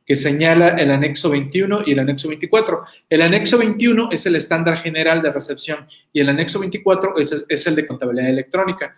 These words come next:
Cuando la administración detecte que el proveedor de certificación de recepción de documentos no permita la verificación de la operación por parte de usuarios simulados.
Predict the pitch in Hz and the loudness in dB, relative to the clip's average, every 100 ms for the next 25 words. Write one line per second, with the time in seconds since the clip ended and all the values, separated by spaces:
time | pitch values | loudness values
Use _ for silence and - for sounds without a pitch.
0 | _ _ _ _ 160 156 151 151 156 156 | _ _ _ _ 0 4 4 4 2 -2
1 | - 156 185 208 214 214 - 202 156 147 | -2 -2 0 0 0 0 -2 -2 -2 2
2 | 156 170 170 170 165 180 175 165 175 160 | 4 4 2 -4 -4 -4 -4 -4 -2 -4
3 | 143 156 170 170 170 180 185 - 175 185 | -4 -8 -6 -2 -2 -2 -8 -6 -4 -2
4 | 180 180 180 165 143 135 135 143 139 165 | -2 0 2 4 4 2 -2 -8 -8 -2
5 | 170 - 147 147 175 180 214 _ _ _ | 0 0 0 -2 -2 -6 -6 _ _ _
6 | _ 156 147 170 165 165 170 147 160 156 | _ 0 2 2 4 4 4 4 4 4
7 | 156 156 160 160 - _ _ - 151 135 | 6 6 4 0 -10 _ _ -10 -6 -4
8 | 131 123 120 120 - - | -2 -2 -2 -8 -14 -20